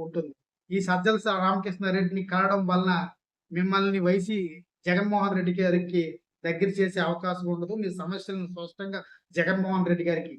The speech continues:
చెప్పరు. కాబట్టి సజ్జల రామకృష్ణారెడ్డి గారిని నమ్మకండి దివ్యాంగులు.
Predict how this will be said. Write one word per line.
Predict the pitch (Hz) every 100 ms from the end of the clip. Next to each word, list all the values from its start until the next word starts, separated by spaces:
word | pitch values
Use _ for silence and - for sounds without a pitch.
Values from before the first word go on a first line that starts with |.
| -
చెప్పరు. | 156 - 202 240 - - _ _ _ _ _ _ _ _ _ _ -
కాబట్టి | 170 180 202 202 180 180 175
సజ్జల | 160 156 190 175
రామకృష్ణారెడ్డి | 170 175 180 170 156 151 151
గారిని | 151 151 143
నమ్మకండి | 139 143 147 135 123 _ _ _ 147
దివ్యాంగులు. | 151 160 147 143